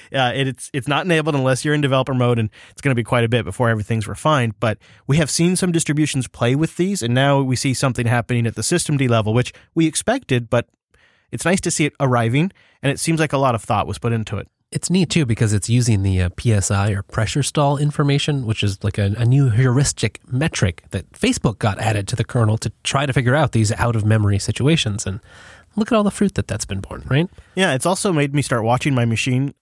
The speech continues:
Speaker 1: um, <laughs> memory more, just as we've talked about these stories. I've been kinda curious, how much memory do I, do I actually use? But there's a couple other nice things landing, too.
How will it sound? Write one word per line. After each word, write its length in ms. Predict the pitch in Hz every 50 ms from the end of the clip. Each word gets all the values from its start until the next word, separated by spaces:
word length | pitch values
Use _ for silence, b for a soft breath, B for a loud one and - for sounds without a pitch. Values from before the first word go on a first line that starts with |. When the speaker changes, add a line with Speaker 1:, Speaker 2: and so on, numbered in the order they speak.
| _ -
Speaker 1:
um, 280 | 110 117 117 120 120 92
<laughs> 40 | 98
memory 340 | 135 139 139 139 151 151 156
more, 300 | 147 143 139 143 196 175
just 220 | 127 143 165 160
as 120 | 151 139 139
we've 120 | 139 135
talked 200 | - 156 147 143
about 240 | 156 147 143 139 139
these 120 | 143 135
stories. 240 | - - 131 135 143
I've 80 | 139 135
been 120 | 147 156
kinda 200 | - 233 233 196
curious, 440 | - - - 160 170 143 117 107 -
how 100 | 143 143
much 180 | 151 143 - -
memory 300 | 123 127 123 120 113 107
do 180 | 104 120 113
I, 200 | 107 101 95 95 B B B B B B B _ _ -
do 100 | - 113
I 120 | 104 101
actually 420 | 107 120 127 - - 101 104 95 85
use? 240 | 85 76 - - B B B B B -
But 60 | 180
there's 120 | 185 180
a 40 | 185
couple 240 | - 240 226 196 190
other 160 | 226 185 -
nice 200 | 147 117 104 -
things 220 | - 104 104 -
landing, 300 | 95 90 92 90 65 82
too. 280 | - - 226 233 107